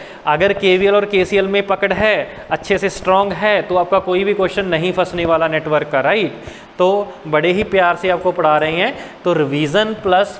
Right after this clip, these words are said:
practice very important है। अगर नहीं करोगे तो आप मार खाओगे, आपका कोई भी question नहीं बनने वाला, Clear। मैं बार बार बोल रहा हूँ, केवीएल and केसीएल is the backbone of electrical engineering। Network आप कुछ नहीं कर सकते,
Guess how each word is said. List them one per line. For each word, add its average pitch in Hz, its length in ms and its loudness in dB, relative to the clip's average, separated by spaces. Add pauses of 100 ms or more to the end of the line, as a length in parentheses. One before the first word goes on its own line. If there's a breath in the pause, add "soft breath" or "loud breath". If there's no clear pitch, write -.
practice 170 480 -2
very 165 280 2
important 156 460 -2
है। 131 160 0
अगर 143 280 0
नहीं 156 280 0
करोगे 208 420 2 (360 loud breath)
तो 160 100 4
आप 151 160 4
मार 139 260 2
खाओगे, 180 440 0
आपका 170 260 2
कोई 156 220 -2
भी 151 100 0
question 156 360 -2
नहीं 151 280 -4
बनने 139 280 -2
वाला, 120 260 0
Clear। 170 280 0
मैं 160 200 -2
बार 147 220 4
बार 180 180 2
बोल 185 180 0
रहा 190 140 2
हूँ, 196 140 0 (360 loud breath)
केवीएल 185 540 2 (140)
and 165 300 -2
केसीएल 165 440 0
is 160 140 -2
the 156 160 -2
backbone 143 480 0
of 147 180 -2
electrical 139 580 -2
engineering। 175 500 0
Network 180 500 0 (320)
आप 165 240 0
कुछ 175 140 -2
नहीं 185 200 -2
कर 190 140 2
सकते, 196 320 -2